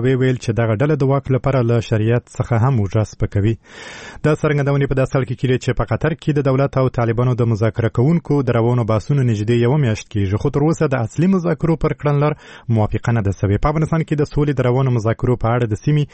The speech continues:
ځینو هیوادونو اندېښنه ښولې ده. د افغانستان د ملي مصالحې عالي شورا مشر وایي چې د سولې په روانو هڅو کې باید د سیمې د هیوادونو اندېښنو ته پام وسي. عبدالله عبدالله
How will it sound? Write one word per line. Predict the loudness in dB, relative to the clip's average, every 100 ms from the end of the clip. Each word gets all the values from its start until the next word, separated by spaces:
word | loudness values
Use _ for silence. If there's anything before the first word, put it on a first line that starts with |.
| -14 -10 -4 -2
ځینو | 2 2 2
هیوادونو | 2 2 0 2
اندېښنه | 0 -2 0 -2 0
ښولې | -2 0 0
ده. | -2 -4 -16 -18 -8 -2
د |
افغانستان | 0 0 0 0
د | 0
ملي | 2 0
مصالحې | 0 0 2 2 2
عالي | 0 0
شورا | 0 2
مشر | 0 0 0
وایي | 0 0
چې | 0
د | -2 0
سولې | 0 0 0
په | 0 2
روانو | 2 2 0
هڅو | 0 -2 -2
کې | 0
باید | 2 0 0
د | -2
سیمې | 0 0 0
د | 0
هیوادونو | 2 2 2 0 0
اندېښنو | 0 0 2 2 0
ته | -2
پام | 0 0
وسي. | -2 0 0 0
عبدالله | 0 0 0 0
عبدالله | 0 0